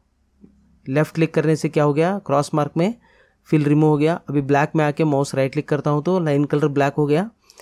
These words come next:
तो अभी क्या है, कुछ मैटर इधर टाइप कर लेता हूँ। So अभी क्या है, इसको थोड़ा फॉन्ट क्या है, थोड़ा बोल्ड कर लेता हूँ।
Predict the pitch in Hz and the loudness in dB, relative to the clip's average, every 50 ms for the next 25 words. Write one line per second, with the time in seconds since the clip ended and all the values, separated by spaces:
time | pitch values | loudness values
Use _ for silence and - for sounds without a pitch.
0 | - _ _ _ _ _ 165 143 143 139 151 156 - 160 156 160 160 - 151 - | -20 _ _ _ _ _ 0 0 2 2 0 0 2 2 0 0 0 -2 -6 -4
1 | - 143 135 131 127 - 147 151 143 143 139 - 143 143 139 - - 143 135 143 | -2 -2 -2 -2 -2 0 0 0 0 0 -2 0 -2 -2 -2 -2 -4 -4 -2 -2
2 | 139 143 143 160 190 202 - _ _ _ _ _ _ _ _ _ _ _ - - | -2 0 0 0 -2 -4 -8 _ _ _ _ _ _ _ _ _ _ _ -20 -20
3 | - - - - - _ - - - - - _ _ _ _ _ _ _ _ _ | -20 -20 -20 -20 -20 _ -20 -20 -20 -20 -20 _ _ _ _ _ _ _ _ _
4 | _ _ _ _ - - - - - _ _ _ _ _ _ _ _ - _ - | _ _ _ _ -20 -20 -20 -20 -20 _ _ _ _ _ _ _ _ -20 _ -20
5 | _ - _ _ - _ _ _ _ _ _ _ _ _ _ _ - - - - | _ -20 _ _ -20 _ _ _ _ _ _ _ _ _ _ _ -20 -20 -20 -20
6 | - _ _ _ _ _ _ _ _ _ - - _ _ _ _ _ _ _ _ | -20 _ _ _ _ _ _ _ _ _ -20 -20 _ _ _ _ _ _ _ _
7 | _ _ _ _ _ _ - - - 135 127 120 131 135 123 147 139 139 135 135 | _ _ _ _ _ _ -18 -8 -6 -6 -4 -4 -6 -6 -4 -2 -2 0 -2 -2
8 | 127 - - 143 135 - 143 135 135 131 - - 131 131 139 135 - - 139 135 | -6 -4 -6 -6 -4 -2 -2 -2 -2 -2 -2 -2 -2 -2 -2 -2 -2 -2 -2 -2
9 | 143 143 - 131 127 117 117 123 135 135 131 120 - 139 131 131 127 - 135 135 | -2 -2 -2 -4 -4 -4 -2 -2 -2 0 0 -2 -2 -4 -2 -2 -4 -4 -4 -4
10 | 160 196 | -4 -6